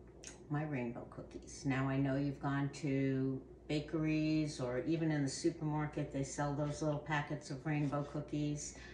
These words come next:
Mine are not like that. These are big and tall. It's almost like eating a slice of cake. I'm going to post some pictures so you can see they're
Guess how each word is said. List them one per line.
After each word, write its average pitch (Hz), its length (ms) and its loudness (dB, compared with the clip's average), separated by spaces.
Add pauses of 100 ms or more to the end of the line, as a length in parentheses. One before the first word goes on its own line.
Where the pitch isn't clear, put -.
(560)
Mine 214 220 -2
are 170 80 -2
not 131 260 -2
like - 240 -8
that. - 200 -6 (640)
These 202 560 0
are 127 400 0 (560)
big 220 180 6
and 233 160 2
tall. 180 760 0 (260)
It's - 180 -6
almost 147 300 -2
like 151 180 -4
eating 143 240 0
a 135 60 0
slice - 380 -6
of 131 160 -10
cake. - 400 -6 (760)
I'm 143 180 0
going 139 180 2
to 127 40 -2
post 139 320 -2
some 127 140 -4
pictures 240 840 4
so - 140 0
you 135 200 4
can 139 200 -2
see 240 440 2
they're 170 340 0